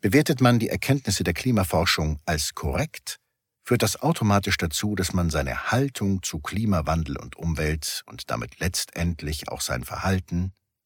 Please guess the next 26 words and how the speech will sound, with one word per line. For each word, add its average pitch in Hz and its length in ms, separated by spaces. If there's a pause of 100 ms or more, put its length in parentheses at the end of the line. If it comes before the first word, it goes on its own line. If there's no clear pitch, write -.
ändern 69 320
muss. - 340 (1900)
Weist 101 360
man 90 140
sie 80 100
hingegen 80 400
zurück, - 640 (160)
was - 260
umso - 280
einfacher 87 500
ist, - 260
je 76 220
weniger 80 380
Ahnung 82 400
man 60 200
von - 160
den 57 140
physikalischen 76 680
Prozessen - 440
in 71 80
der 69 140
Atmosphäre 80 520
hat, 90 180 (500)
muss 101 260
man 110 240
beides 85 680